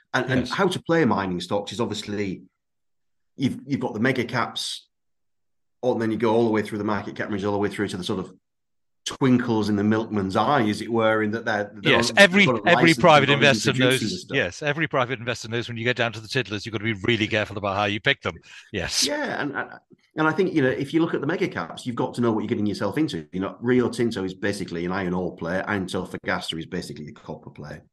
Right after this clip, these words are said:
Speaker 2: Hmm.
Speaker 1: Anglo's is a little bit more diversified, Glencore ditto, but you still know what their, their, their, their, their major, major, major commodities are. And that, they're the safer way of going about it. And, and clearly, the further down the market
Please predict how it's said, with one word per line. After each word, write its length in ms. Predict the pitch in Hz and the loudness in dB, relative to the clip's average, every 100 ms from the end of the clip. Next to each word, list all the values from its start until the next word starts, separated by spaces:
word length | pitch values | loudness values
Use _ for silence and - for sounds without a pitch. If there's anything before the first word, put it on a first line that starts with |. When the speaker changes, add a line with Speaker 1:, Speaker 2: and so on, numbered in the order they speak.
| _ | _
Speaker 2:
Hmm. 120 | 107 92 87 _ _ _ _ _ _ _ _ _ | -18 -16 -18 _ _ _ _ _ _ _ _ _
Speaker 1:
Anglo's 400 | 117 101 92 90 | -2 0 -2 -4
is 80 | 92 | -4
a 60 | 90 | -4
little 180 | 92 | -4
bit 140 | 92 95 | -4 -4
more 200 | 90 82 | -4 -2
diversified, 640 | 85 85 87 - 87 85 | -4 -4 -8 -4 -4 -4
Glencore 480 | 92 90 82 85 80 | -4 -4 -4 -6 -4
ditto, 380 | 110 107 104 90 | -4 -4 -8 -8
but 120 | 92 | -6
you 80 | 107 | -4
still 240 | 139 127 | -2 -2
know 180 | 92 95 | -2 -4
what 100 | 95 | -2
their, 220 | 95 - - - _ _ | -2 -4 -14 -20 _ _
their, 220 | 107 95 | -4 -4
their, 180 | 98 107 | -2 -4
their, 180 | 95 98 | -2 -4
their 200 | 104 95 | -2 0
major, 460 | 101 101 92 90 - | 2 0 0 -4 -2
major, 340 | 101 92 87 - _ - | -2 -2 -4 -12 _ -6
major 340 | 98 87 87 | -6 -4 -8
commodities 500 | 90 101 104 92 78 | -4 -2 -2 -6 -10
are. 280 | 76 82 - - - _ - - | -10 -12 -16 -20 -20 _ -20 -4
And 320 | 127 135 - - _ _ _ - 117 - - - | -2 -2 -6 -20 _ _ _ -12 -10 -10 -12 -2
that, 260 | 147 143 | -2 2
they're 120 | 147 135 | 2 2
the 120 | 117 | 0
safer 400 | - 143 139 107 | 2 2 2 -2
way 160 | 92 | -4
of 60 | 87 | -6
going 200 | 92 78 78 | -12 -16 _
about 200 | 80 - - | -12 -12 -20
it. 60 | _ _ _ _ _ _ | _ _ _ _ _ _
And, 340 | 120 110 107 110 | -2 0 -2 -2
and 220 | 101 - | -4 -2
clearly, 320 | 127 120 98 | 2 2 0
the 60 | 90 | -2
further 280 | 110 95 | 0 0
down 320 | 90 98 95 92 | -2 -4 -2 -2
the 220 | 90 - | -6 -6
market 360 | 101 95 92 | -2 -2 -2